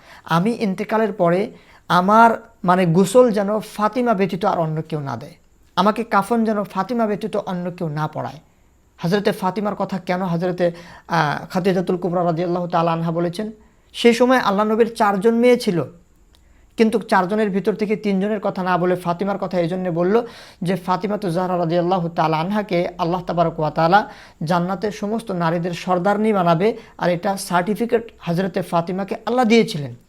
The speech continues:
তো এই কথা দ্বারা এটা বোঝা যায় যে আমরা যেই ঘরে আবাদান আবাদা জিন্দেগি, যেই ঘরে আমরা মানে হাজার হাজার জিন্দেগি থাকবো, সেই ঘরটা আমাদের জন্য at least ভালো মানুষ খুঁড়ুক,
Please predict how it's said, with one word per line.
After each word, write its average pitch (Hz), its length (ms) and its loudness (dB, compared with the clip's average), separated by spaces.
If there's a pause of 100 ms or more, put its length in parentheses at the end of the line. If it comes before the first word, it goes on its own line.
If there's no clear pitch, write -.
(320)
তো 226 80 -2
এই 220 100 0
কথা 196 220 0
দ্বারা 208 160 2
এটা 185 160 -2
বোঝা 170 220 0
যায় 196 220 -2 (400)
যে 180 120 2
আমরা 220 300 0
যেই 196 300 4
ঘরে 170 360 0 (100)
আবাদান 180 500 0
আবাদা 190 300 0
জিন্দেগি, 151 460 -2
যেই 202 220 2
ঘরে 190 260 0
আমরা 190 360 0 (340)
মানে 175 200 0
হাজার 196 400 2
হাজার 240 320 4
জিন্দেগি 202 300 2
থাকবো, 170 340 -2
সেই 233 320 -2
ঘরটা 165 580 -2 (280)
আমাদের 180 420 -2
জন্য 190 260 -4
at 190 340 -8
least 175 240 -10
ভালো 151 280 0
মানুষ 196 260 -2
খুঁড়ুক, 202 300 -4